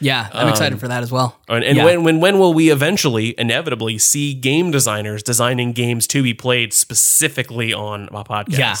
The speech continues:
Speaker 1: and I think, I think we're moving right towards that. So that
Speaker 2: Yeah.
Speaker 1: should be a lot of fun. And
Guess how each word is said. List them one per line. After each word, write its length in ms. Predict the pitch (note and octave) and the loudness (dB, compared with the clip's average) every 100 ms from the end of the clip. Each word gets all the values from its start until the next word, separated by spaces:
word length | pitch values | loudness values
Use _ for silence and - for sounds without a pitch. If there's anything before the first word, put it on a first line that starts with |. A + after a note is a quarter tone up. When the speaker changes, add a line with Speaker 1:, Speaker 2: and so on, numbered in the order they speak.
| - _ | -10 _
Speaker 1:
and 180 | D#3 D3+ - | -6 -6 -6
I 100 | D#3+ | -6
think, 380 | C#3+ F3 D3 - _ _ | -2 -2 -2 -6 _ _
I 120 | D3 | -2
think 140 | D3 D3 | -2 0
we're 160 | C#3+ | 0
moving 360 | C3 C3+ C3 A2+ | 2 0 -2 -4
right 340 | A2+ B2 B2 | -4 -2 -4
towards 260 | A#2 C3 A#2+ | -4 -6 -6
that. 160 | A#2+ C3 C#3 | -8 -6 0
So 100 | E3 | 2
that 80 | |
Speaker 2:
Yeah. 60 | C3 | 2
Speaker 1:
should 100 | F#2+ | 0
be 60 | C#3+ | -2
a 60 | |
lot 260 | B2 B2 B2+ | 0 0 0
of 60 | |
fun. 260 | - C3 B2+ - | 0 -4 -6 -4
And 380 | G#3+ A#3 A#3 A#3 | 0 2 0 -2